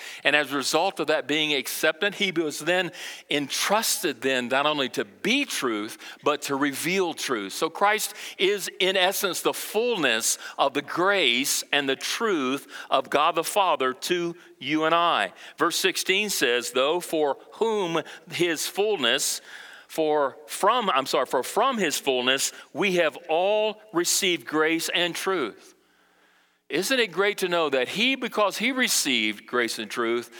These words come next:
now through faith in him we can receive grace and truth. But what we receive is grace upon grace. Grace upon grace. What does he mean by grace upon grace?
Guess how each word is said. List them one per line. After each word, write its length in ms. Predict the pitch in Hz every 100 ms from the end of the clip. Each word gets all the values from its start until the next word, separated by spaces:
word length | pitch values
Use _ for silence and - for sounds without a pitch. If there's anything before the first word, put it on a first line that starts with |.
| - -
now 300 | 127 180 220
through 240 | - 214
faith 340 | 196 196 175 160
in 120 | 156
him 400 | 160 160 143 139
we 640 | 180 262 240 147 113 98 - -
can 180 | 127 120
receive 640 | 123 - 131 120 104 95 - _ -
grace 800 | 120 120 101 - - - - - _ _ -
and 160 | 107
truth. 560 | - 107 90 - - _ _ _ _ _
But 140 | 123 135
what 160 | 160
we 140 | 139 214
receive 400 | 127 - 120 117
is 80 |
grace 260 | 110 127 123
upon 280 | - 131 131
grace. 640 | 135 196 - - - - - _ _ _ _ _ _ _ _ _ _ _ _
Grace 320 | - 139 147
upon 260 | 143 151 151
grace. 760 | 139 160 123 85 - - - -
What 100 | 131
does 80 | 139
he 80 |
mean 160 | 143 139
by 160 | 123 120
grace 320 | 107 131 -
upon 240 | 113 120
grace? 400 | 107 117 101 -